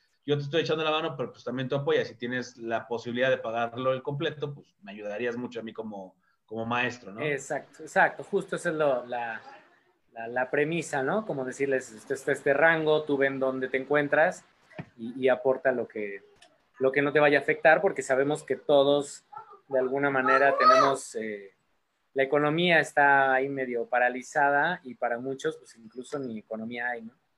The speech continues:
Speaker 1: Claro.
Speaker 2: Este, entonces, bueno, eh, para que se acerquen ahí a las redes, ya sea en Facebook, en Instagram o en
Speaker 1: Pues, ¿las
Speaker 2: Twitter.
Speaker 1: puedes repetir las redes de, este, la Casa del Humor?
Speaker 2: Es, eh, arroba Casa del Humor M X en cualquiera de,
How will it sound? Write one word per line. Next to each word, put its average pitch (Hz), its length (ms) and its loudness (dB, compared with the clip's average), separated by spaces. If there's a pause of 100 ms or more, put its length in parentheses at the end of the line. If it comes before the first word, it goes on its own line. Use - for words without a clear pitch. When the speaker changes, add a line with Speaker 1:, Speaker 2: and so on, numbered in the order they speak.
(200)
Speaker 1:
Claro. 117 360 -6 (100)
Speaker 2:
Este, 101 520 -18
entonces, 120 440 -16
bueno, 120 260 -2 (440)
eh, 117 400 -4
para 127 160 0
que 131 80 -14
se 151 80 -6
acerquen 160 320 -2
ahí 147 180 2
a 151 60 6
las 147 140 4
redes, 180 400 4
ya 156 100 2
sea 151 220 -2
en 139 280 -6
Facebook, 170 400 -2
en 131 140 -2
Instagram 151 520 0
o 120 140 -8
en 123 80 -12
Speaker 1:
Pues, 143 120 -6
¿las 143 100 0
Speaker 2:
Twitter. 175 400 0
Speaker 1:
puedes 170 220 0
repetir 151 400 -4
las 147 100 -2
redes 156 260 -2
de, 139 440 0
este, 117 360 -8
la 113 140 -12 (160)
Casa 135 240 -8
del 123 120 -6
Humor? 170 300 -8 (160)
Speaker 2:
Es, 180 300 -4
eh, 180 180 6
arroba 190 460 6
Casa 185 240 2
del 156 140 2
Humor 156 220 2
M 156 240 0
X 233 460 -8
en 135 140 -10
cualquiera 147 420 0
de, 110 400 -2